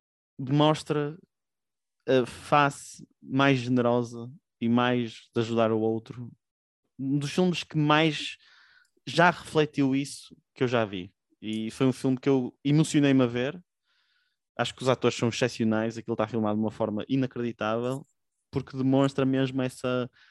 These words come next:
essa alguma vontade do ser humano de sempre ajudar, essa empatia. É quase, uma pessoa acaba de ver o filme e pensa, pensa, "Pá, existe esperança no mundo."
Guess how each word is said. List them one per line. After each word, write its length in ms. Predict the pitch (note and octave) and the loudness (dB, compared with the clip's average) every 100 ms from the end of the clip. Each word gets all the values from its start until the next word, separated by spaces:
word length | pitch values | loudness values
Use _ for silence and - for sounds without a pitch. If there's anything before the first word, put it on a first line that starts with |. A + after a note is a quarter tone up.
| _ _ _ _ _ _ | _ _ _ _ _ _
essa 320 | - C3 D3+ - | -4 -2 -2 0
alguma 420 | C3 C3+ D3 D#3 | 2 2 4 4
vontade 540 | C3+ C#3 C3+ C3+ C3 B2+ | 4 2 0 2 0 0
do 80 | B2+ | -8
ser 220 | - B2 | -4 -2
humano 360 | A#2+ A#2 B2 | 0 0 -2
de 80 | A#2 | -4
sempre 380 | - B2+ A#2+ A#2+ | -4 -4 -2 -2
ajudar, 340 | A2 A2+ A2 | -4 -2 2
essa 180 | A#2+ - | 2 2
empatia. 800 | C#3+ D3+ C3+ - D3 C3 B2 A#2 - _ _ _ - - - | 0 2 -2 -4 -2 2 2 0 -8 _ _ _ -20 -20 -10
É 80 | - | -2
quase, 260 | - E3 | 0 2
uma 160 | F3+ F3 | 4 2
pessoa 160 | F3 F#3 | 4 4
acaba 260 | F3 E3+ | 6 2
de 60 | D#3 | 2
ver 140 | D#3+ | 0
o 40 | D3 | 0
filme 240 | E3 D#3 | -2 -4
e 20 | |
pensa, 220 | D3 C#3+ C3+ | -4 -6 -6
pensa, 240 | C3+ A#2 | -4 -4
"Pá, 200 | - A#2+ - - _ | -2 -6 -8 -20 _
existe 240 | C3+ D#3 - | -2 -2 0
esperança 360 | - D3 C#3 | 4 4 4
no 100 | B2 | 0
mundo." 300 | A#2 G#2 G2 | 0 -4 -6